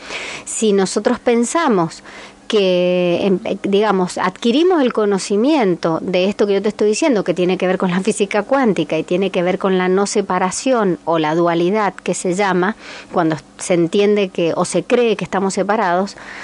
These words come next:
eh, empezás a, a ver el mundo desde, con otros anteojos, con otra, el conocimiento es el que nos hace modificar nuestro mapa mental. Acuérdate que el modelo mental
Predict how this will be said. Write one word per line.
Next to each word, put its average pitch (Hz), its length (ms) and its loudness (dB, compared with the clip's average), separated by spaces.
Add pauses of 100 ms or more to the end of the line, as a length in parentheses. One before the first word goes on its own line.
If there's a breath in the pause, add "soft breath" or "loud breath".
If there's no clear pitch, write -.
(420 loud breath)
eh, 185 720 2
empezás 226 720 0
a, 247 100 0
a 202 240 -4
ver 233 180 2
el 247 120 2
mundo 247 320 2
desde, 202 340 0
con 202 220 0
otros 240 280 -2
anteojos, 208 720 0
con 190 240 0
otra, 220 640 0
el 214 100 0
conocimiento 220 1040 0
es 214 200 0
el 220 160 0
que 196 100 0
nos 190 220 0
hace 208 240 -2
modificar 208 960 0
nuestro 202 320 2
mapa 196 320 0
mental. 185 400 2 (400 loud breath)
Acuérdate 285 340 0
que 294 100 0
el 240 100 4
modelo 226 480 2
mental 240 580 2